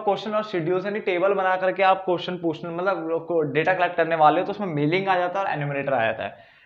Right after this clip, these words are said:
मेलिंग में आपको मेल करना होता है, एक मेल पता है ना, मेल तो पता होगा,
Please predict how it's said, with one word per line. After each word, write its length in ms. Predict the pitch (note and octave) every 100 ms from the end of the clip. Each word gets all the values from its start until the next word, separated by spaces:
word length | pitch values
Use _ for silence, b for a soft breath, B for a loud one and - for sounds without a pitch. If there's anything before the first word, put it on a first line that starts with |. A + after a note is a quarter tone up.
| -
मेलिंग 380 | D3 F#3 G#3+ A3
में 80 | A3+
आपको 180 | A3+
मेल 420 | G#3+ D#3 E3 G3+ G3+
करना 240 | F#3+ F#3+
होता 200 | F#3 G#3+
है, 100 | G#3
एक 340 | E3 F3 D#3+
मेल 580 | D#3 D#3 E3+ F3 E3+ - C#3
पता 200 | D3+ D3+
है 80 |
ना, 80 | B2+
मेल 300 | C#3+ D3 D#3
तो 100 | F3
पता 260 | D#3+ C#3+ E3+
होगा, 440 | E3 C3 E3+ -